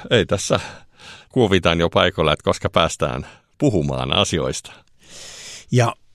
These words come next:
Speaker 2: eikö ole aika hienoa, että aurinko on alkanut täällä Suomenkin keväässä tulla esiin? Se ainakin kovasti itseäni mieltä piristää ja
Speaker 1: Jopa
Speaker 2: vaikuttaa.
Speaker 1: Suomenkin keväässä.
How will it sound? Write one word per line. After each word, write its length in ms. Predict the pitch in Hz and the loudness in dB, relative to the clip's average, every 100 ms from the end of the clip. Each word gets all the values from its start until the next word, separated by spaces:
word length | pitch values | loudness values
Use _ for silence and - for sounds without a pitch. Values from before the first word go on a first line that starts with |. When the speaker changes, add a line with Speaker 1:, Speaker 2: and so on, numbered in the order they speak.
| _ _ _ 131 | _ _ _ -2
Speaker 2:
eikö 180 | 117 | 0
ole 140 | 135 143 | 2 2
aika 120 | 139 | 2
hienoa, 480 | 135 175 151 117 104 | 2 2 2 2 0
että 340 | - - 113 - | -4 -6 -8 0
aurinko 600 | 156 175 131 107 92 98 | 4 6 6 2 0 0
on 260 | 131 143 131 | 2 2 2
alkanut 580 | 135 123 107 101 - - - | -2 0 0 0 -2 -6 -2
täällä 340 | 110 110 95 - | 0 0 -2 -6
Suomenkin 720 | - 180 135 104 95 - 95 - | 2 4 6 4 0 -4 -6 0
keväässä 600 | 135 104 85 - - 78 _ | 2 2 -2 -4 -4 -6 _
tulla 360 | 139 110 87 85 - - | 2 2 0 -6 -12 -4
esiin? 420 | 127 - - 73 - | 0 2 0 -8 -6
Se 160 | - 170 | 2 2
ainakin 320 | 170 165 156 151 | 4 2 2 2
kovasti 380 | 160 120 - - | 2 0 -2 -2
itseäni 580 | 190 - 90 82 95 - | -2 -2 -4 -6 -8 -2
mieltä 460 | 117 139 113 82 - - | 2 4 2 0 -4 0
piristää 580 | 117 95 - - 80 | 0 0 -6 -8 -8
ja 140 | 107 135 | -6 -2
Speaker 1:
Jopa 140 | 156 175 | 0 2
Speaker 2:
vaikuttaa. 200 | 131 - | 0 -2
Speaker 1:
Suomenkin 440 | 220 104 95 92 | -2 -2 -4 -6
keväässä. 500 | 90 73 - - | -6 -8 -10 -10